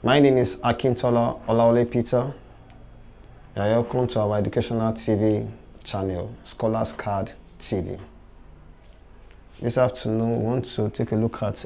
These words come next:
uh, multiplication and division in base two.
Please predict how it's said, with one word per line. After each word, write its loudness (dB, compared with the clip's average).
uh, -4
multiplication 2
and -2
division -2
in -6
base -4
two. -4